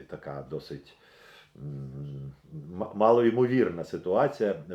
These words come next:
бо вони не будуть відновлювати, очевидно, там води як не було, так і не буде, і ніколи, ну,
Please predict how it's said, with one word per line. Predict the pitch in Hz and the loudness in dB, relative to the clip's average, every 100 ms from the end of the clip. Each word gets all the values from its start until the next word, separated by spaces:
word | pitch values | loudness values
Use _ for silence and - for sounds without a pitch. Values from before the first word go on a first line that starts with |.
| 78 | -8
бо | 85 | -6
вони | 90 101 | -6 -6
не | 95 | -8
будуть | 85 82 76 | -8 -10 -10
відновлювати, | 78 87 131 156 147 143 | -10 -6 -6 -4 -8 -8
очевидно, | 131 123 120 113 104 90 | -10 -10 -10 -10 -8 -10
там | 78 73 | -12 -14
води | 71 73 | -12 -10
як | 73 67 - | -8 -10 -12
не | |
було, | 71 69 69 | -14 -10 -10
так | - 69 - | -12 -16 -16
і | |
не | 67 | -14
буде, | 69 120 151 143 135 | -12 -10 -6 -4 -4
і | 113 | -4
ніколи, | 90 80 120 143 139 120 | -10 -10 -6 -4 -4 -6
ну, | 107 | -6